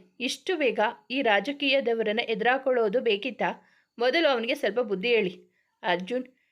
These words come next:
"ಸರ್, ನಿಮಗೆ ಗೊತ್ತು ಅವನು ಯಾರ ಮಾತನ್ನು ಕೇಳಲ್ಲ ಅಂತ. ಅವನು ತಾನಾಗೆ ಯಾರ ಸುದ್ದಿಗೂ ಹೋಗಲ್ಲ. ಆದ್ರೆ ಯಾರಾದ್ರೂ ತಪ್ಪು ಮಾಡಿದ್ರೆ ಅವರನ್ನ ಮಾತ್ರ ಸುಮ್ನೆ ಬಿಡಲ್ಲ."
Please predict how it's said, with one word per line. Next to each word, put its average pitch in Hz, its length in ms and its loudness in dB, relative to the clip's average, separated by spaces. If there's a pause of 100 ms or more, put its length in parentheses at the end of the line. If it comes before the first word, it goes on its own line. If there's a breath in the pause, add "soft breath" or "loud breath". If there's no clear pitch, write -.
(140)
"ಸರ್, 196 300 0 (200)
ನಿಮಗೆ 233 320 0
ಗೊತ್ತು 196 640 -4
ಅವನು 269 240 0
ಯಾರ 214 420 2
ಮಾತನ್ನು 240 560 -2
ಕೇಳಲ್ಲ 240 500 0
ಅಂತ. 226 200 -6 (500 soft breath)
ಅವನು 269 380 0
ತಾನಾಗೆ 254 540 -2
ಯಾರ 214 280 4
ಸುದ್ದಿಗೂ 233 520 -6
ಹೋಗಲ್ಲ. 233 440 0 (460 soft breath)
ಆದ್ರೆ 302 340 0
ಯಾರಾದ್ರೂ 294 460 2
ತಪ್ಪು 240 340 0
ಮಾಡಿದ್ರೆ 269 580 -2
ಅವರನ್ನ 294 380 0
ಮಾತ್ರ 220 320 -6
ಸುಮ್ನೆ 233 380 -4
ಬಿಡಲ್ಲ." 202 300 0